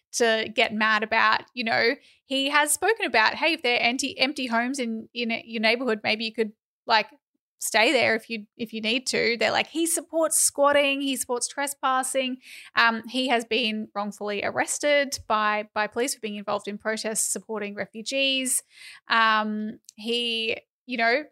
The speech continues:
is a staunch, uh, critic of racism in the police.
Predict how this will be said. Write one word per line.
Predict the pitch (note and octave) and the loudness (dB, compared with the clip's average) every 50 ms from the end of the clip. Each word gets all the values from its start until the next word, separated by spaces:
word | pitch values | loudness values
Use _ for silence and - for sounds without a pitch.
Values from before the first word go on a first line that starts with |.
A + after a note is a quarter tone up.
| _ | _
is | - B3+ C#4 A3 | -4 -2 -2 0
a | A3 | 2
staunch, | A3 - - B3 A3+ C#4+ A#3+ A#3+ - - - - - - - _ _ - - | 0 2 2 2 2 2 0 0 0 0 2 0 0 -4 -8 _ _ -4 0
uh, | A#3+ A#3 A3+ A3+ A3 A3+ A3+ A3 - _ _ _ _ _ _ _ _ _ | 2 2 4 4 4 2 0 -2 -4 _ _ _ _ _ _ _ _ _
critic | - - - D4 D4 D#4+ D#4+ - - - _ _ - | -10 0 0 2 2 2 -2 -4 -12 -20 _ _ 2
of | A#3+ A#3 A#3 A3+ A3+ A3 A3 A3 - - - D#4+ D#4+ A3 | 4 4 6 6 4 2 0 -4 -8 -12 -16 -18 -10 0
racism | A#3 A#3+ B3+ B3+ - C#4 C4 A#3 C4 B3+ B3 A#3+ A#3+ A#3+ A#3+ A#3 A#3 D#4+ E4+ _ _ - | 0 0 2 2 0 0 0 2 2 2 0 0 -2 -4 -4 -6 -8 -10 -14 _ _ -6
in | B3 A#3+ A3+ A3 A3 G#3+ G#3+ G#3 | -2 -2 -2 0 -2 -4 -4 -4
the | G#3+ G#3+ | -6 -8
police. | - C4 G#3+ A3 B3 D4 D4+ D#4 D4+ - - - - - | -6 -2 0 0 2 2 2 0 0 0 0 0 -2 -2